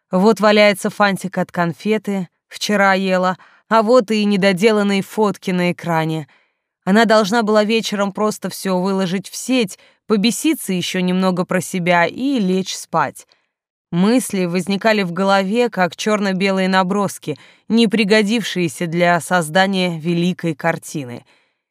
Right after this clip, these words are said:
Их можно было отбросить в сторону. Настоящее оказалось таким цветным и живым.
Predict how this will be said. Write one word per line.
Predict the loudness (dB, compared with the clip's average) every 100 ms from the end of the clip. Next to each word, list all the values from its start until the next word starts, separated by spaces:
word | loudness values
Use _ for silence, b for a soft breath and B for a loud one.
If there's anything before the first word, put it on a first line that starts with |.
| _ _ -2
Их | 2
можно | 2 2 2
было | 2 4 2
отбросить | 2 -2 -2 -6 -10
в | -14
сторону. | -8 -2 -2 -2 -8 -12 b b b _
Настоящее | 0 0 0 2 2 0 -2 -4
оказалось | -2 -2 0 -2 -4 -8 -18 _ _
таким | -4 -4 -2 -4 -2 -2
цветным | -4 -6 -4 -4 -2 0 0
и | 0 -2
живым. | -4 -2 -2 -2